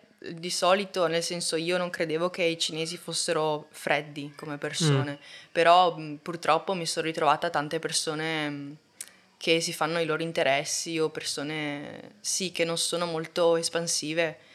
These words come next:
Speaker 1: Ehm, ovviamente non tutti,
Speaker 2: Mm, chiaro.
Speaker 1: però più che altro per le istituzioni, sì, quindi l'università, il, il modo in cui trattano gli studenti è abbastanza, mm,
Speaker 2: Sono delle macchine
Speaker 1: freddo,
Speaker 2: ormai,
Speaker 1: sì.
Speaker 2: praticamente.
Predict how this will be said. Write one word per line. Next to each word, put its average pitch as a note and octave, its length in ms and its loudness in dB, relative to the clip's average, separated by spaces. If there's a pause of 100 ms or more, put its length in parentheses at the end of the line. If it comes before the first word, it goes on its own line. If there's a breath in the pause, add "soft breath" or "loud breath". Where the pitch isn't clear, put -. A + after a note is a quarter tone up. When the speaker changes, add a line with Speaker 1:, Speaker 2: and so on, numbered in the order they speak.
(500 loud breath)
Speaker 1:
Ehm, D#3 560 -2 (180)
ovviamente E3 600 2
non D#3+ 240 -4
tutti, D#3+ 600 -10
Speaker 2:
Mm, D3+ 40 -4 (160)
chiaro. B2 240 -2
Speaker 1:
però F3+ 380 6
più F3+ 140 -4
che - 80 -2
altro E3 320 2
per E3+ 180 -4
le E3 80 -4
istituzioni, D#3 1120 -4
sì, C#3+ 420 -6
quindi D#3 280 -8
l'università, D#3 1000 4
il, D#3 380 -2
il D#3 80 -6
modo D#3+ 240 -2
in D#3+ 80 -6
cui D#3+ 140 -6
trattano D#3 380 -4
gli D#3 140 -6
studenti D#3 760 -4
è - 20 0
abbastanza, D3+ 1080 -2
mm, C#3+ 220 -12
Speaker 2:
Sono B2+ 240 0
delle A#2+ 180 6
macchine A#2 300 4
Speaker 1:
freddo, C3 160 0
Speaker 2:
ormai, A2 220 2
Speaker 1:
sì. G#2+ 60 -4
Speaker 2:
praticamente. A#2 640 -4